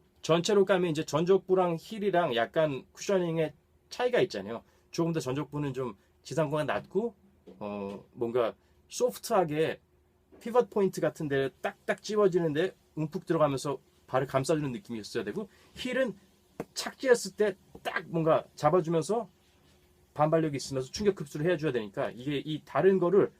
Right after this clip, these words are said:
차별화-, 차별화하기, 차별화하기 위해서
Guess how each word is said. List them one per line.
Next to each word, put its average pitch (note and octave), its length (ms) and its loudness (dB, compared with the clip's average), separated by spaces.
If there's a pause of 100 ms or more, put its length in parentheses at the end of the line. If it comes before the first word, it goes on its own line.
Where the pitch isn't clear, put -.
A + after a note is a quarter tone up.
(120)
차별화-, G#3 540 4 (520)
차별화하기, G3+ 520 0
차별화하기 G3+ 500 0 (220)
위해서 C3 420 2